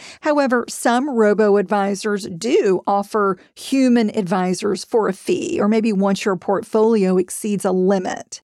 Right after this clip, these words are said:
Most robo-advisors offer pre-constructed portfolios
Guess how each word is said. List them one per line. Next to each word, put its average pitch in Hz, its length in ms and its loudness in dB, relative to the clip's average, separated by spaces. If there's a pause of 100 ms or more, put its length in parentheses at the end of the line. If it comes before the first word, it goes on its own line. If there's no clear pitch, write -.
(680)
Most 277 400 2
robo-advisors 196 1300 0
offer 226 480 0
pre-constructed 233 1400 -4
portfolios 190 1040 0